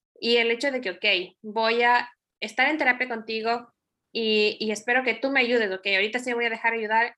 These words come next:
pero en general yo no sentía esa como que ayuda, porque la ayuda para mí era que tú me digas qué hacer. Y, y en realidad el que tú me hayas, en lugar de dicho qué hacer, empoderado a mí con, "Ok,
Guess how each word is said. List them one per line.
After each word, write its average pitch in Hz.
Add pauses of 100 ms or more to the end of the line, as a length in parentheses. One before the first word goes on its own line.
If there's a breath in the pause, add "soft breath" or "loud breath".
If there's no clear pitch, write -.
(180)
pero 226
en 220
general 226 (320)
yo 247
no 269
sentía 240
esa 240
como 214
que 190 (140)
ayuda, 254
porque 240
la 226
ayuda 247
para 240
mí 208
era 226
que 233
tú 226
me 226
digas 220
qué 220
hacer. 240 (140)
Y, 240
y 247
en 247
realidad 240 (200)
el 240
que 226
tú 247
me 269
hayas, 294
en 233
lugar 220
de 233
dicho 240
qué 240
hacer, 247
empoderado 208
a 202
mí 196 (220)
con, 208
"Ok, 202